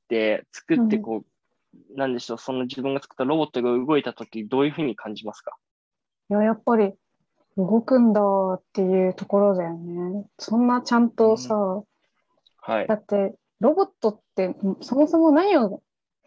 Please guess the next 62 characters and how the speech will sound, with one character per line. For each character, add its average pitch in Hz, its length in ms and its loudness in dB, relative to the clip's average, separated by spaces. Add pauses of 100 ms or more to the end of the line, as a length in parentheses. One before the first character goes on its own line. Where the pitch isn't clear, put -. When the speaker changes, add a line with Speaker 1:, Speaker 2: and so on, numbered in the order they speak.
(380)
Speaker 2:
言 240 200 0
語 202 140 4
と 196 140 -4
し - 100 -14
て 196 60 0
い 190 60 -2
る 190 40 -4
の 185 120 -4
か - 120 -4
よ 226 80 2
く 233 100 -2
わ 196 100 2
か 247 140 -2
ん 269 120 0
な 190 120 -2
い 165 220 -8
じ - 100 -8
ゃ 165 40 -4
な 165 100 -4
い、 170 60 -8
小 196 160 2
学 185 200 -4
生 175 160 -2
と 175 120 -8
か 175 360 -8 (120)
に 190 80 -4
と 185 100 -2
っ 180 100 -6
て - 120 -4
は。 135 180 2
Speaker 1:
あ - 40 -2
ー、 - 20 -16
そ-、 - 180 -20 (340)
そ 139 220 -6
う - 20 0
で 117 80 -4
す - 140 -16
よ 104 80 -12
ね。 113 340 -4 (440)
Speaker 2:
で、 240 120 2
な 254 160 4
ん 262 120 -8
か、 202 320 -2 (240)
パ 294 140 -2
ズ 277 120 0
ル 233 120 2
み 214 160 -4
た 208 160 0
い 190 60 -2
に 190 180 -4
こ 180 520 0 (160)
う、 - 40 0
も 233 80 2
し 226 140 -2
な 208 120 4
ん 214 80 0
と 214 80 0
か 196 140 -2
だ 185 80 -4
っ 185 160 -10
た 185 100 -4
ら、 170 340 -4